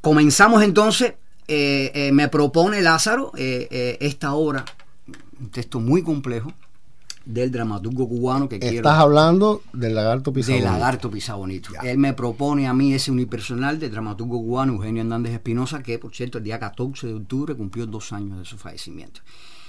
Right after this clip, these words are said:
Speaker 1: Em, y nada, comenzamos, comenzamos a re-, a realizar todo ese trabajo. Yo pensé que eso no iba a salir, <laughs> pero Lázaro con su experiencia y con su talento logramos buscar la historia de este personaje.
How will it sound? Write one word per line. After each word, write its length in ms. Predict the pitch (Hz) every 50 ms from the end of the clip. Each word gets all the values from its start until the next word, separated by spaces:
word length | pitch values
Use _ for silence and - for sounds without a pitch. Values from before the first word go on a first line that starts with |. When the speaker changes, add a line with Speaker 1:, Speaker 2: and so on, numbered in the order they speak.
| - - - - - - - -
Speaker 1:
Em, 680 | 135 127 127 123 120 117 113 110 104 104 101 101 101 98
y 100 | 143 123
nada, 360 | 117 143 170 180 147 120 104
comenzamos, 840 | - 143 139 147 143 135 127 - 165 143 156 180 185 - - - - - - - - - - - - - - - -
comenzamos 880 | - 123 120 117 113 110 104 - 131 131 147 160 156 139 - - - - - - - - - - - -
a 160 | - 107 101
re-, 120 | 98 110 104
a 80 | 113
realizar 380 | 110 107 107 107 104 110 127 127
todo 80 | 127 139
ese 100 | 131 131
trabajo. 320 | 135 127 131 143 147 147
Yo 100 | 139 127
pensé 280 | 131 131 123 143 147 131
que 60 | 135
eso 180 | - 131 127
no 160 | 123 127 127 131
iba 140 | 135 135
a 20 | -
salir, 500 | - - 139 117 165 160 156 185 - - - - - - - -
<laughs> 360 | - - - - - - - -
pero 260 | 135 135 135 131 127
Lázaro 380 | 131 147 151 - 175 160 156 135
con 120 | 147 135
su 120 | - 135
experiencia 680 | 123 - - 120 117 127 139 151 151 143 131 - 131 120
y 100 | 120 110
con 200 | 110 117 113 104
su 120 | - 120
talento 400 | 104 117 117 131 143 147 139 139
logramos 500 | 127 113 110 113 120 123 127 123 113 117 - - - -
buscar 260 | 101 - - 131 123
la 160 | 117 110 107
historia 440 | 104 - - - 143 147 131 113 110
de 40 | 110
este 180 | 92 - 104
personaje. 520 | 95 - - - 85 71 52 - - -